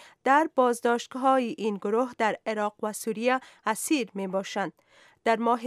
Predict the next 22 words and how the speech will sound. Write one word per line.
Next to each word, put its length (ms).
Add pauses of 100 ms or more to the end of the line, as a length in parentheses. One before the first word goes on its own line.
(140)
آگوست 440
به 80
هزاران 540
یزیدی 460
بعد 280
از 200
تسخیر 480
سنجار 500
توسط 500
جنگجویان 720
داعش 400 (280)
به 180
کوه 220
سنجار 520
و 120
یا 200
ساعات 460 (200)
کردنشین 560
عراق 280 (100)
پناه 300
برده 260
بودند 340